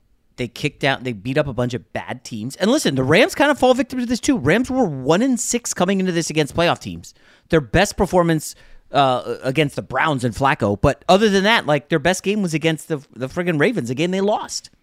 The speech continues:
I don't know, man. It, it, the, the Cowboys thing is interesting.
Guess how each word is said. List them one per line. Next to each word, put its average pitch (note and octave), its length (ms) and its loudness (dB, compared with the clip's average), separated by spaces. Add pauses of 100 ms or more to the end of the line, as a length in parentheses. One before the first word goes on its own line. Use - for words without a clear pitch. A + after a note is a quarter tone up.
(760)
I G3+ 100 0
don't B3 100 4
know, F3+ 120 4
man. B2+ 220 -2
It, F#3 220 0
it, G3 180 -2
the, F#3+ 80 -2
the F3+ 180 -8
Cowboys C4 440 0
thing F3+ 160 -2
is D3 120 -6
interesting. C#3+ 320 -12